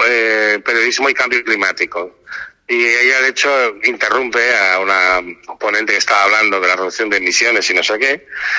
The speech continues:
y introduce el tema del decrecimiento y luego introdujo otros varios temas muy claves, ¿eh? Por ejemplo, habló del desastre de la eólica, que es un tema que ahora nadie quiere hablar,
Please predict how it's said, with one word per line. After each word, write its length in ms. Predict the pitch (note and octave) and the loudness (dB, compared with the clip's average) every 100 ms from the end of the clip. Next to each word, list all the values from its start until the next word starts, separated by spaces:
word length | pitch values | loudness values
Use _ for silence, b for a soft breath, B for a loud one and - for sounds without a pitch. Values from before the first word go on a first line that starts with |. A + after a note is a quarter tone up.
| B - | B -2
y 140 | B2+ | 0
introduce 300 | B2 A#2+ A#2 | 0 -2 0
el 80 | A#2 | -2
tema 160 | A#2+ A#2+ | 0 2
del 100 | A#2+ | 0
decrecimiento 500 | A#2 - B2 B2 C#3+ | 0 -2 -2 0 0
y 60 | |
luego 180 | A#2+ A#2+ | 0 -2
introdujo 340 | B2 G#2+ - B2+ | -2 -4 -2 -2
otros 240 | A#2 G2+ | -2 -2
varios 280 | G#2+ G#2+ - | 0 0 -2
temas 280 | A#2 B2 A#2 | -2 0 0
muy 160 | - | -2
claves, 420 | A2+ A2+ F2+ F2 | 0 0 2 0
¿eh? 160 | A#2 B2+ B B B B | -2 -4 B B B B
Por 100 | G#2+ | -2
ejemplo, 260 | A2 A2 G#2+ | 0 0 2
habló 200 | G#2 G#2+ | 2 2
del 140 | A2 | 0
desastre 420 | A2+ A#2+ G#2+ A#2 | 0 0 0 0
de 100 | G#2+ | 2
la 120 | F#2+ G#2 | 2 2
eólica, 380 | B2+ G#2+ F#2+ F2+ | 0 0 -2 -2
que 160 | F2+ | 0
es 140 | F2 G#2+ | 0 -2
un 120 | G2 | -2
tema 200 | G2+ G2 | -2 0
que 100 | G2 | 0
ahora 140 | G2+ | 2
nadie 200 | G2+ G2 | 2 0
quiere 160 | F#2+ G2+ | 0 0
hablar, 300 | A2 B2 | 0 0